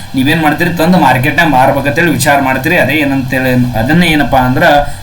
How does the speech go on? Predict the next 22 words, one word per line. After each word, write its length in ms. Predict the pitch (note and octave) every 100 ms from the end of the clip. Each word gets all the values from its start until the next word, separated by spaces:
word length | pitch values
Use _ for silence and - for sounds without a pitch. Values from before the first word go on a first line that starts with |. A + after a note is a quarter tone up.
| -
ಪೂರೈಕೆ 480 | C#3 C#3 C3+ C3 C#3
ಅಂತೇಳಿ 340 | C3 B2+ C#3 B2+
ಕರಿತೀವಿ. 460 | C3 C3 E3+ E3+ - -
ಒಂದು 200 | A#2 B2
ನಿರ್ದಿಷ್ಟ 360 | A#2+ B2 C3+ C3
ಸಮಯದಲ್ಲಿ 500 | B2+ B2 C#3+ D3 D3
ಮಾಡ್ತೀರಿ, 380 | D3 C3+ E3+ F3
ನಿರ್ದಿಷ್ಟ 440 | C#3+ A#2+ C3 -
ಬೆಲೆ 260 | A#2 A#2+ C#3+
ಇರ್ತದೆ, 400 | C#3+ C#3+ D3 E3+
ನೀವ್ಯಾರು? 420 | C#3 C#3+ C#3 C#3
ಮಾರಾಟಗಾರರು. 760 | C3 A#2 C3 C#3 C#3+ D3 D3 F3+ F#3 - - - B2
ಮಾರಾಟ 320 | B2+ C3 F3+
ಮಾಡಲು 320 | E3 D3 C#3+
ಬಯಸುವಂತ 460 | C#3 C3 C3+ C3+ C3
ಉತ್ಪನ್ನದ 520 | B2+ B2+ E3 E3 D3 A#2+
ಪ್ರಮಾಣವನ್ನ 500 | A#2+ - D3+ D3 C3+ B2
ಪೂರೈಕೆ 440 | B2 B2+ B2 B2+
ಅಂತೇಳಿ 420 | B2 A#2+ D3 C#3+ A#2+ A#2+ - - - - - - - - -
ಕರಿತೀವಿ. 360 | D3 B2 B2+ B2 - -
ನೆಕ್ಸ್ಟ್, 260 | F3+ G3+ F#3+ C3+ - - - C3+
ವಿವಿಧ 240 | E3 G#3+